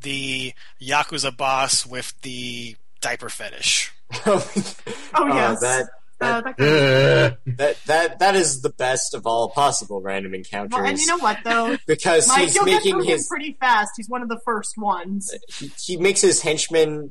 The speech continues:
Speaker 2: pursue the infantilism.
Speaker 3: Yes, that was so weird.
Speaker 2: Now, you, you can, in fact, cultivate a fej-, fetish, fun fact.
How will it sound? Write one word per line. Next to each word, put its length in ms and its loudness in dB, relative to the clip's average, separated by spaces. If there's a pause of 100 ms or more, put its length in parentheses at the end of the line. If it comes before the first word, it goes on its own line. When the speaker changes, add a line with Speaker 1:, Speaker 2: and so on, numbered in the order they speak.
(240)
Speaker 2:
pursue 580 0
the 180 -4
infantilism. 1000 2 (560)
Speaker 3:
Yes, 260 6
that 180 2
was 200 0
so 200 4
weird. 520 -2 (180)
Speaker 2:
Now, 200 4 (100)
you, 260 0
you 100 4
can, 300 4
in 140 4
fact, 400 -2
cultivate 520 2
a 60 -4
fej-, 480 -4 (160)
fetish, 600 -2
fun 320 -2
fact. 520 -4